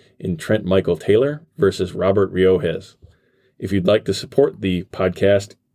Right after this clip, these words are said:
please listen to the end of the podcast and we'll, uh, have a couple links for you. Decided November second,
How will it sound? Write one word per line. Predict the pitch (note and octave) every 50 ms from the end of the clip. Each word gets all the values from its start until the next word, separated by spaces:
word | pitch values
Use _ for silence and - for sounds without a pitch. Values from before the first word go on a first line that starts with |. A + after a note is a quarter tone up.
| _ _ _ _ _
please | - A2 G#2+ F#2+ F2+
listen | F#2+ G2 F#2+ - G2
to | F2
the | E2 F2 F2+
end | F2+ F#2
of | F2
the | E2+
podcast | - F2+ F2 F2+ F2+ - G2 G#2 G#2 -
and | - F#2+ F2+ F2+
we'll, | F#2 F2 F2 E2 E2
uh, | E2+ E2 E2+ -
have | - F2+ E2+ -
a | -
couple | D#3 - - - E2+ F2
links | F2+ F2+ E2+ -
for | - F#2 F2+ F2
you. | F2+ - - _ _ _ _ _ _ _ _ _ _ _ _ _ _ _ _ _ _ _ _ _ _ _ _ _ _ _ _ _ _ _ _ _ _ _ _ _ _ _ _ _ - -
Decided | - - - - A#2+ C3+ C3+ F#2+ E2+ E2 E2+ D#2 -
November | F#2 F#2 F2+ G2 G2+ G2+ F#2+
second, | F#2+ - - G#2 G2 - E2 D#2+ - -